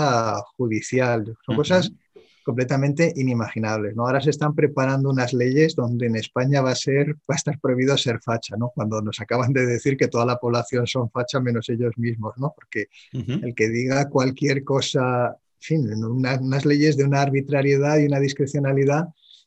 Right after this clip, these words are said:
Speaker 1: difíciles de imaginar, ¿no? En el, en fin, o sea, que, que nos hemos, vamos a una situación realmente paradójica donde tenemos una democracia no militante, esto es una democracia tolerante con
Speaker 2: Sí.
Speaker 1: los no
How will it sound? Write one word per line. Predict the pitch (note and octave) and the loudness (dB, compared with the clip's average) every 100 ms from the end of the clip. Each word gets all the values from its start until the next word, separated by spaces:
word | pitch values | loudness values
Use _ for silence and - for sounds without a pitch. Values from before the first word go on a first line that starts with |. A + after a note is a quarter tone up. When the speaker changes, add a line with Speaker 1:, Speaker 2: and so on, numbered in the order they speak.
| _ | _
Speaker 1:
difíciles | - A2 A#2+ C3+ B2+ D#3 D3 C#3 C#3 | -4 -2 0 0 0 0 2 2 4
de | C#3+ C3+ B2 D3+ | 4 4 2 0
imaginar, | D#3+ C3 A#2 A#2+ B2+ C#3+ A#2 | 2 2 0 -2 0 0 0
¿no? | C3+ | -2
En | C#3+ | 0
el, | A#2 A2+ G#2+ A#2+ | 0 -2 -4 -4
en | A#2 A#2 A#2+ A#2 A#2 - | -4 -4 -6 -8 -10 -10
fin, | F#3+ F#3+ | -4 -4
o | C3+ | -2
sea, | C3+ - | -4 -2
que, | A2 G2+ | -2 -4
que | - G#2+ | -4 -6
nos | A2 C3+ | -4 -2
hemos, | C#3+ C#3 | -2 0
vamos | C#3+ C#3 C#3 C#3+ | 0 0 -2 -2
a | |
una | D3+ | 0
situación | E3 D3+ - D#3 | 2 0 0 0
realmente | C3+ C#3+ D3+ D3 D3 | 2 0 0 0 2
paradójica | C#3+ C#3+ D3+ D3 D#3+ F3+ G#3 _ _ _ _ - | 2 4 2 2 -2 -2 -4 _ _ _ _ -4
donde | A#2+ A#2 | -2 -2
tenemos | A#2+ A#2+ C3+ C#3 - | -2 -2 -2 -2 0
una | C#3+ C3+ | 0 2
democracia | C3+ C3 D3+ D3+ C3 A2+ | 0 0 0 0 0 0
no | C3 | 0
militante, | C#3 C3+ C#3 D3 D3+ D#3 G#3 | 2 0 0 0 0 -2 -6
esto | B2+ B2 | -6 -2
es | A2+ B2 | -2 0
una | A#2 | -2
democracia | A#2 A#2 B2+ C3 B2 | -2 0 -2 2 0
tolerante | B2 A#2+ B2 C#3 D#3 D3+ G2+ - - | 2 0 2 2 0 0 -4 -6 -6
con | A#2 A#2 | -2 0
Speaker 2:
Sí. | G#2+ | 0
Speaker 1:
los | G#2+ - | -2 -2
no | B2 C#3 D3+ D3+ | -2 -2 -2 -6